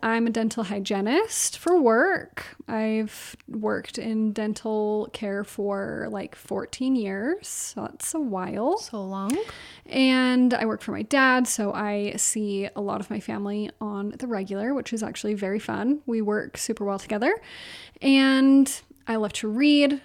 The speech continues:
Speaker 1: I'm, like, a huge book nerd. That is what I spend a lot of my spare time doing, is reading and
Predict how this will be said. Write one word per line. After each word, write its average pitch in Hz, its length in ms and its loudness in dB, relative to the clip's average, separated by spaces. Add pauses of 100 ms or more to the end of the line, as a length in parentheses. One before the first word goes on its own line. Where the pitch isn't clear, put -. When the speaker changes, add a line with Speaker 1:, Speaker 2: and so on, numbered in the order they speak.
Speaker 1:
I'm, 233 140 0
like, 208 320 -2
a 214 40 -4
huge 247 760 2 (420)
book 226 280 -2
nerd. 214 680 -2 (140)
That 208 340 -4
is 202 320 -4
what - 120 -4
I 208 40 -4
spend 202 440 -6
a - 40 -4
lot 208 220 -4
of 214 80 -4
my 254 100 0
spare 269 240 -2
time 254 280 0
doing, 240 420 2
is 226 320 -6
reading 262 580 4 (840)
and 226 420 2